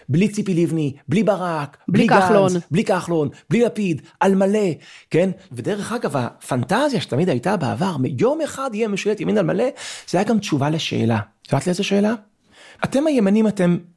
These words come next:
Speaker 1: בשלטון, פחות או יותר בהפוגות, מאלף תשע מאות שבעים ושבע. אז אם אתם בשלטון מאז שבעים ושבע,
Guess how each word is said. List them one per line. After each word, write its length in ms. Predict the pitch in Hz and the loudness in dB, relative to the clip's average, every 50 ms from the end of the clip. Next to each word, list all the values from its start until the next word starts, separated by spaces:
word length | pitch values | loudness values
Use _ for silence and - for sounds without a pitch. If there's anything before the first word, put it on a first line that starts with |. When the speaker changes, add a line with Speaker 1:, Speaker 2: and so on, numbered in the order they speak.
| _ _ - | _ _ -2
Speaker 1:
בשלטון, 640 | 131 160 - - - 170 135 - 247 269 269 254 302 - _ _ _ | 0 0 0 0 -2 -2 0 2 2 2 2 0 -2 -8 _ _ _
פחות 320 | - 214 - - 320 330 311 | -2 -2 2 2 2 4 2
או 40 | |
יותר 180 | 254 240 240 196 | 2 2 2 2
בהפוגות, 580 | 165 151 151 147 - 175 175 294 339 349 339 - - _ _ - | 4 2 2 2 0 0 2 2 0 0 0 -8 -20 _ _ 4
מאלף 220 | 190 226 233 214 | 4 4 4 2
תשע 120 | - - 202 | 0 0 0
מאות 140 | 196 190 - | 0 2 0
שבעים 220 | 170 151 160 147 | 0 0 2 0
ושבע. 280 | 139 - 139 127 104 - - _ _ _ _ _ _ _ _ _ _ - - _ _ - | 2 2 2 0 0 -4 -10 _ _ _ _ _ _ _ _ _ _ -20 -20 _ _ -4
אז 140 | - 123 175 | -2 0 2
אם 80 | 320 | 2
אתם 200 | 381 - - 330 | 0 0 0 0
בשלטון 580 | 320 302 - - - 127 - - 170 165 127 113 123 _ | 0 -2 -2 -4 -6 -4 -2 -2 -2 0 -2 -4 -6 _
מאז 180 | - 127 165 175 | -4 -2 -2 -2
שבעים 260 | - - 127 147 139 | -4 -4 -2 -2 -2
ושבע, 380 | 127 - - 147 139 113 98 | -2 -2 -2 -4 -4 -4 -8